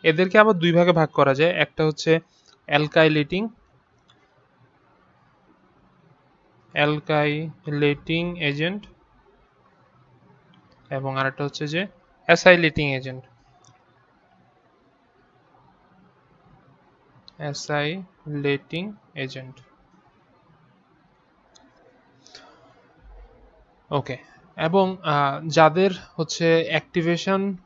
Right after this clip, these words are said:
প্রয়োজন হয়, আহ, that requires activation, procarcinogen গুলা যারা আছে, এদের মধ্যে, আহ,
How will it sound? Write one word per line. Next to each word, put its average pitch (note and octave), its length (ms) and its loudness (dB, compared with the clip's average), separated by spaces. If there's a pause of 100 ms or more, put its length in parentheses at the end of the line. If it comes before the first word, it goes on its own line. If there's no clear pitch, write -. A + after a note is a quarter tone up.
(180)
প্রয়োজন C#3+ 440 0
হয়, D3+ 240 -6 (260)
আহ, D3 60 -12 (1000)
that C#3+ 200 -4
requires D3 380 -6
activation, D3 580 -6 (120)
procarcinogen D3 760 -2
গুলা C#3 220 -4
যারা C3 300 -2
আছে, D3+ 240 -10 (1040)
এদের G#3+ 240 4
মধ্যে, F3+ 560 2 (1300)
আহ, C3 380 -2